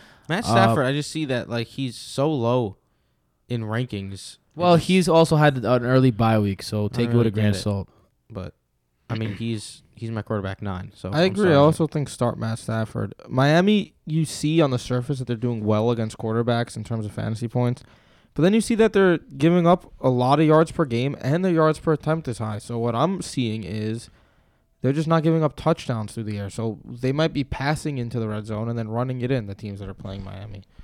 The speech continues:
Speaker 3: It's not necessarily that the pass defense has been great or that the pass defense won't let you get into the red zone. They're giving up a lot of yards. Matt Stafford is good enough to punch it into the end zone.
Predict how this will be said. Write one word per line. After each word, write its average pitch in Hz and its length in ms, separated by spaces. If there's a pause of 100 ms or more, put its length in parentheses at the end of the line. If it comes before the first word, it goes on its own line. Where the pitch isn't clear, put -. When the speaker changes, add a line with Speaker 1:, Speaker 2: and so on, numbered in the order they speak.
(220)
Speaker 3:
It's 139 160
not 143 260 (120)
necessarily 123 640
that 107 160
the 104 220 (140)
pass 127 360
defense 113 380
has 107 140
been 104 180
great 107 320 (720)
or 127 420 (100)
that 113 380 (1400)
the 113 120
pass 127 280
defense 120 320
won't 113 260
let 117 160
you 113 120
get 113 160
into 117 240
the 104 80
red 104 200
zone. 98 200 (580)
They're 139 300 (200)
giving 170 300
up 165 160
a 135 40
lot 120 200
of 107 60
yards. 107 420 (640)
Matt 135 220
Stafford 143 360
is 120 100
good 135 140
enough 127 200
to - 80
punch 123 260
it 120 60
into 117 180
the 113 120
end 107 160
zone. 101 180